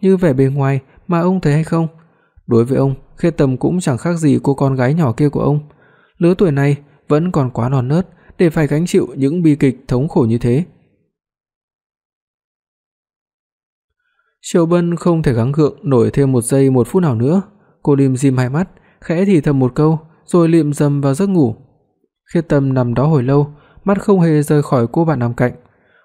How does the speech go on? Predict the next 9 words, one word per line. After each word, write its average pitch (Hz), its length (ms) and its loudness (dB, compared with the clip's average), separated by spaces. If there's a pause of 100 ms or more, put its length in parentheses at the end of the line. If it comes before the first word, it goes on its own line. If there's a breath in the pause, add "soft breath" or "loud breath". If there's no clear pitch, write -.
Khóe 156 220 0
mi 165 260 2
lại 139 160 0
nặng 123 200 -4
dần, 123 240 0 (280)
nóng 127 260 0
rát 175 140 -4
khó 139 160 -2
chịu. 147 240 0